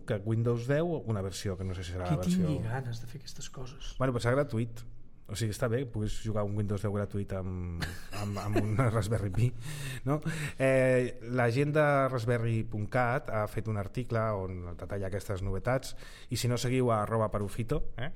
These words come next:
Speaker 1: que sempre està al dia i que, ara, l'altre dia pensava, va estar aquí fa dos anys, o sigui, que fa
Speaker 2: Mm.
Speaker 1: dos anys, a l'abril, més o menys, a l'abril del dos mil tretze, va venir a explicar-nos
Speaker 2: Sí,
Speaker 1: lo de
Speaker 2: a la
Speaker 1: les
Speaker 2: Raspberry Pi en el programa va vindre el, va vindre a l'antic, a l'antic estudi,
Speaker 1: Mhm.
Speaker 2: també conegut com el meu despatx.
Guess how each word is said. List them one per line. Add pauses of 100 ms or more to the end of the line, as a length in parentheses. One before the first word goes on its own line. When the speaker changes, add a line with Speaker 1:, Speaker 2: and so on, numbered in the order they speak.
(100)
Speaker 1:
que (260)
sempre
està
al
dia
i
que, (600)
ara,
l'altre
dia
pensava, (180)
va
estar
aquí
fa
dos
anys, (200)
o
sigui,
que
fa
Speaker 2:
Mm.
Speaker 1:
dos
anys,
a
l'abril, (180)
més
o
menys,
a
l'abril
del
dos
mil
tretze,
va
venir
a
explicar-nos
Speaker 2:
Sí,
Speaker 1:
lo
de
Speaker 2:
a
la
Speaker 1:
les
Speaker 2:
Raspberry
Pi
en
el
programa
va
vindre
el, (100)
va
vindre (520)
a
l'antic,
a
l'antic
estudi, (220)
Speaker 1:
Mhm.
Speaker 2:
també
conegut
com
el
meu
despatx.